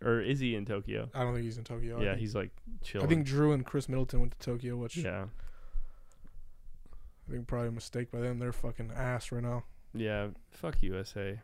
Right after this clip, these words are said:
Speaker 1: basketball. Go, go Korea.
Speaker 2: Go Korea.
Speaker 1: And go Cuba.
Speaker 2: Go Korea women's team.
Speaker 1: Go, and go Cuban women. Go into my barn.
Speaker 2: Go and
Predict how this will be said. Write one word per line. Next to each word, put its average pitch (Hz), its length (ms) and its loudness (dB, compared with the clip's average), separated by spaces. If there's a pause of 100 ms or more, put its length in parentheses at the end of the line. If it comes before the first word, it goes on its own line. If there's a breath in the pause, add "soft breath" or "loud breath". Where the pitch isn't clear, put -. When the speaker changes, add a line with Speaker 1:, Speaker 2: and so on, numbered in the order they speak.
(100)
Speaker 1:
basketball. 107 560 -6 (180)
Go, 151 340 0 (200)
go 214 140 0
Korea. 110 500 -2 (800)
Speaker 2:
Go 127 160 -2
Korea. 123 240 0
Speaker 1:
And 123 80 4
go 151 160 6
Cuba. 113 480 -6 (420)
Speaker 2:
Go 131 120 -2
Korea 131 380 0
women's 127 420 -6
team. 127 420 -6 (340)
Speaker 1:
Go, 120 140 4 (300)
and 120 200 -4
go 120 300 -2 (160)
Cuban 120 380 -4
women. 107 420 -2 (280)
Go 135 220 -4
into 104 120 -4
my - 220 -8
barn. - 340 -8 (520 soft breath)
Speaker 2:
Go 131 180 -4
and 127 180 -6